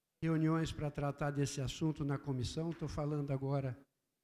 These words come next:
como presidente de honra da comissão, nomeado aqui carinhosamente pelo Pomini, né? E por tudo que fez a Associação de Engenheiros, nós participamos desde o,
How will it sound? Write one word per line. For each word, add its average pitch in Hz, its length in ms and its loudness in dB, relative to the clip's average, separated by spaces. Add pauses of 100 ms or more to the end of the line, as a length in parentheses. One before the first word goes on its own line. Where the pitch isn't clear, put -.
(440)
como 143 220 0
presidente 147 760 0
de 139 120 0
honra 147 300 4
da 135 160 0
comissão, 139 560 -2
nomeado 135 540 0
aqui 135 200 -4
carinhosamente 135 880 -2
pelo 127 280 -4
Pomini, 147 520 -4 (1200)
né? 143 240 -2
E 143 720 0 (760)
por 170 120 4
tudo 185 240 -2
que 180 140 0
fez 170 320 2
a 147 60 2
Associação 143 640 -2
de 135 120 0
Engenheiros, 135 680 0
nós 135 200 -4
participamos 131 760 -4
desde 147 400 -2
o, 127 280 0